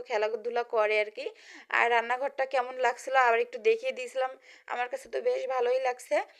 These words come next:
তো আমার রান্নাবান্না হয়ে গেছে। আজ সেরকম কিন্তু রান্নাবান্না নেই, গত দিনের যে তরকারি, তা, গত দিনের তরকারি ছিল, তার কারণ রাত্রে রুটিও বানানো হয়নি আর এই তরকারি খাওয়া হয়নি। খিচুড়ি রান্না করেছিলাম, আহ, ডিম ভাজা করে খেয়েছিলাম রাত্রে। আহ,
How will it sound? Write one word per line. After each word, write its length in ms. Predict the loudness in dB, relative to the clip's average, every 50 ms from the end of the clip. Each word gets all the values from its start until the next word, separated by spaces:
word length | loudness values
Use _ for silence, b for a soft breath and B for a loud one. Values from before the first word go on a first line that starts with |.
| b b b b b _ 0
তো 20 | 0 2
আমার 160 | 2 4 6
রান্নাবান্না 460 | 6 6 6 4 0 -4 -4 -4 -4
হয়ে 260 | -2 2 2 4 4
গেছে। 280 | 4 4 2 2 2 0 0 2 2
আজ 120 | 2 0 0
সেরকম 380 | -2 0 0 2 2 2 0 -2 -2
কিন্তু 200 | -4 -2 0 2
রান্নাবান্না 460 | 4 4 2 2 0 -2 -2 -2 -4 -6
নেই, 220 | -4 -4 -6 -6 -8 -12 B B B -20 B B -4
গত 200 | -2 -2 -2 -2 -4
দিনের 300 | -6 -6 -6 -6 -8 -10 -6 -2
যে 100 | -2 -2 0 2
তরকারি, 360 | 0 0 2 2 0 0 0 0
তা, 120 | 2 0 0 _ _ _ 0 2
গত 160 | 4 4 4 2
দিনের 280 | -4 -6 -6 -8 -6 0 2
তরকারি 380 | 4 4 4 4 2 2 0 -2
ছিল, 200 | -6 -4 0 2 2 2
তার 240 | 4 4 4 4 4
কারণ 260 | 4 2 2 2 0 0 2
রাত্রে 400 | 2 2 2 2 0 2 4 6 6 4
রুটিও 380 | 2 0 -2 -6 -4 -2 0 0 2
বানানো 320 | 0 0 -2 -4 -6 -6 -6
হয়নি 340 | -4 -4 -4 -4 -6 -10 -12 -14 B B -20 -20 -16 B B
আর 120 | 0 2 4 4
এই 120 | 4 4
তরকারি 340 | 4 2 2 2 0 -4 -4 -2
খাওয়া 260 | 2 6 8 8 8 6
হয়নি। 300 | 4 2 2 2 -2 -10 -12 -14
খিচুড়ি 380 | -14 -16 -12 -8 -4 -2 2 2
রান্না 280 | 2 2 2 0 -4
করেছিলাম, 480 | -2 0 0 0 -2 -2 -2 -2 -2 -2 -4 -8 B B B B -20 B B
আহ, 160 | -2 0 0 0 -2
ডিম 160 | -6 -8 -4
ভাজা 240 | -2 0 0 2 2
করে 160 | 2 2 0 2
খেয়েছিলাম 460 | 2 2 2 2 2 0 -2 -2 2 2
রাত্রে। 340 | 2 2 2 2 2 2 2 2 0 B B B B B B B
আহ, 160 | -6 -4 -2